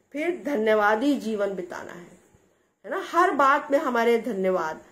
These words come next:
निवेदन, प्रार्थना किसके, किसके लिए होने चाहिए? परमेश्वर पिता के।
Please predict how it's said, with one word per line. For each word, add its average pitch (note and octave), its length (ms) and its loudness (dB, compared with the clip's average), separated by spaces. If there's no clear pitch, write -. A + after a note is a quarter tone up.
निवेदन, G3+ 520 2
प्रार्थना F3 600 -2
किसके, A#3 340 -2
किसके B3 360 -8
लिए C4+ 160 0
होने C4 240 2
चाहिए? C#4+ 220 -2
परमेश्वर F3+ 520 -2
पिता - 280 -12
के। - 360 -20